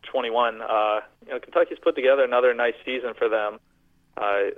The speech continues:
I keep wondering if they're ever gonna really make the turn of competing in the S E C against the top teams. I, I do believe it's really tough for a basketball school, and Kentucky will always be a basketball school, to compete in football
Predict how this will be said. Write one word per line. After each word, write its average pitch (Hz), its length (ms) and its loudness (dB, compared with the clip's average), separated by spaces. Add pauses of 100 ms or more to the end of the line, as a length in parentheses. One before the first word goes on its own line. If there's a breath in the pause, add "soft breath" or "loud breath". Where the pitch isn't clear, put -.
(180)
I 123 160 -4
keep - 240 -6
wondering 127 460 2
if 117 120 -4
they're 117 160 4
ever 117 200 2
gonna 113 380 0
really 117 300 4
make 113 220 -4
the 113 80 -6
turn 117 400 -4
of 110 220 -2 (300)
competing 117 540 -8
in 117 160 -8
the 110 120 -4
S 117 160 -4
E 113 120 -14 (100)
C 117 220 -4
against 110 360 -8
the 110 80 -6
top - 380 -4
teams. 110 320 -12 (360)
I, 123 220 -2
I 127 180 0
do 135 240 -4
believe 127 340 0
it's - 140 -10
really 120 280 0
tough 117 200 2 (720)
for 107 460 4
a 101 60 -2
basketball 101 680 0
school, 117 320 2
and 104 220 -6
Kentucky 110 400 -4
will 104 160 0
always 107 320 2
be 110 120 -4
a 101 60 0
basketball 101 480 -2 (100)
school, 110 420 0 (580 loud breath)
to - 100 -10
compete 127 340 -4
in 110 160 -18
football 107 520 0